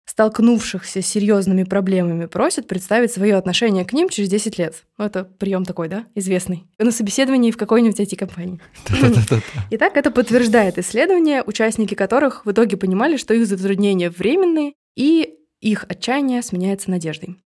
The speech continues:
Speaker 1: В определённом смысле временное дистанцирование – одна из граней мудрости. Оно даёт понимание, что мир постоянно меняется, обстоятельства тоже. Когда закрыли школы, здесь речь про ковид, начали вводить карантинные меры, и внешний мир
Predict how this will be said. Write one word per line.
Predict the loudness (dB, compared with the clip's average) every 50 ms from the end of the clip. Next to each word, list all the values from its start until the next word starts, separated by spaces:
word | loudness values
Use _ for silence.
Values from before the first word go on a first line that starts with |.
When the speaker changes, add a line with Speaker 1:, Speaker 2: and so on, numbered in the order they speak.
| -6
Speaker 1:
В | -4
определённом | 0 0 2 2 2 4 4 4 4 4 2
смысле | 2 2 2 2 2 0 -4 -2
временное | 2 4 6 6 6 6 6 6 6 4 2
дистанцирование – | 2 -2 -4 -2 -2 -2 -2 -2 -2 -4 -2 -2 -2 0 -2 -2 -2
одна | -2 -4 -2 0 0 0 0 0
из | -2 -4 -4 -2
граней | -2 0 2 2 2 4 4
мудрости. | 4 4 4 4 2 2 -2 -4 -4 -6 -10 -10 -12 -12 -12 -14 _ _ _ -6
Оно | -4 -2 0 0 2
даёт | 2 2 2 2 0 -2 -4
понимание, | -2 0 0 0 0 0 0 0 -2 -2
что | -4 -4 -2
мир | -2 -2 -2 -4
постоянно | -6 -10 -8 -6 -4 -2 0 0 0
меняется, | 0 0 0 0 0 -2 -4 -4 -4 -6
обстоятельства | -6 -6 -8 -6 -2 -2 -2 -2 -4 -10 -10 -8 -8 -8
тоже. | -8 _ -6 -4 -4 -4 -4 -6 -12 -16 -20 _ _ _ _ _ _
Когда | -8 -6 -6 0 2 4 4 4 2
закрыли | 0 0 2 2 2 2 2
школы, | -2 -4 -6 -6 -4 -2 0 0 -2 -4 -4 -6
здесь | -2 -2 -2 0 2
речь | 0 0 0 -2 -4
про | -4 -2
ковид, | 0 0 0 0 -2 -6 -8 _ 0
начали | 0 0 0 2 0 0
вводить | 2 2 2 2 2 0 0
карантинные | 0 0 2 2 0 2 2 2 4 4 4 2
меры, | 2 2 2 2 2 0 0 0
и | -2 0
внешний | 2 4 2 2 2 2 2 4
мир | 4 4 4 2 0